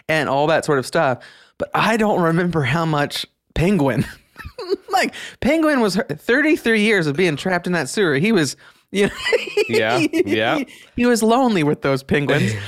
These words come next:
Speaker 1: Um, and I, I can tell you right now, man, thirty-three sewer years were pretty rough. <laughs>
Speaker 2: Yes.
Speaker 1: Pretty
Speaker 2: I mean,
Speaker 1: rough.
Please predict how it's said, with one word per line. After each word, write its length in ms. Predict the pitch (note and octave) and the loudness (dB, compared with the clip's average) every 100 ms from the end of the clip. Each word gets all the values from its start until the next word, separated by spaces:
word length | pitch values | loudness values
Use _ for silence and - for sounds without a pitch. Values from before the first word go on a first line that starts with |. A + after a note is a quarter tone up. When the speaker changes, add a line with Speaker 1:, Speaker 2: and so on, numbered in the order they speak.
| - | -8
Speaker 1:
Um, 300 | - G3+ F#3+ | -2 0 0
and 100 | F#3+ | 0
I, 140 | F3+ E3 | 0 0
I 120 | E3+ | 0
can 100 | G#3 | 0
tell 160 | F#3+ G3+ | -2 0
you 100 | F#3+ | 2
right 160 | F#3+ | 0
now, 220 | E3 G3 E3+ | 0 0 0
man, 200 | D#3 D3+ | 0 0
thirty-three 560 | F3+ F#3+ F#3 - G3 | 0 0 0 2 0
sewer 320 | D#3+ G3+ G#3+ D#3+ | 0 2 2 2
years 360 | C3 B2+ A2+ | 2 2 0
were 60 | A#2 | -4
pretty 300 | - E3+ A#2+ | -4 -2 0
rough. 400 | B2 B2+ E2 - | 2 2 0 -4
<laughs> 40 | - D5 - F4 | -6 -6 -2 0
Speaker 2:
Yes. 260 | E4+ - B4 A#4+ G#4 G#4+ F#4+ E4 - | 2 2 0 0 0 -2 -6 -10 -6
Speaker 1:
Pretty 180 | A#3+ | -2
Speaker 2:
I 80 | E3+ | 0
mean, 140 | F3+ G3 | 0 -2
Speaker 1:
rough. 180 | G3 | -4